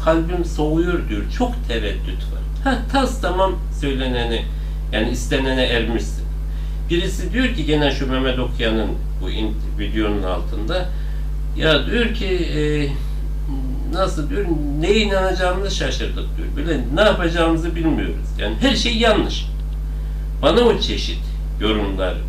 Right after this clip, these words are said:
yapanlar oluyor. Ya diyor ki adam, ben mesela birkaç senedir diyor, her şeyden diyor tereddütteydim, şüphedeydim diyor.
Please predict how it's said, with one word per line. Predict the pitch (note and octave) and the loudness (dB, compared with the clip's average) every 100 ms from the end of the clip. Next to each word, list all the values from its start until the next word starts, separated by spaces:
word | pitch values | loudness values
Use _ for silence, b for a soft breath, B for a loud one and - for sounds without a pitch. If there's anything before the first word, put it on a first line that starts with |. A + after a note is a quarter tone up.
| - | -4
yapanlar | F#2+ F#2+ F#2+ F#2+ - - | -2 -2 -2 -2 -4 -4
oluyor. | - - D#3+ | -4 -4 -2
Ya | D3+ D#3 C#3+ | 2 2 2
diyor | A#3+ A3 | 0 0
ki | E3+ | 0
adam, | E3+ F3 | 0 0
ben | F3 F3+ | 0 -2
mesela | E3 - E3+ E3+ | -2 -2 -2 -2
birkaç | F3+ G3 F#3 | 0 0 0
senedir | - C#3+ C3+ C3+ B2 B2 | 0 0 0 -2 -2 -2
diyor, | G#3+ G#3+ B B B B - - | -2 -2 B B B B -4 -2
her | A3+ A3+ | 2 2
şeyden | G3 F3+ F3 E3+ | 2 0 0 0
diyor | A3 A3 | 0 0
tereddütteydim, | F#3+ G3 - F3+ - G3 F3 B2 | 0 0 -2 -2 -2 -2 0 -2
şüphedeydim | D3+ C#3+ E3 F3 D#3 - | -2 0 0 0 0 0
diyor. | E3 - | -2 -2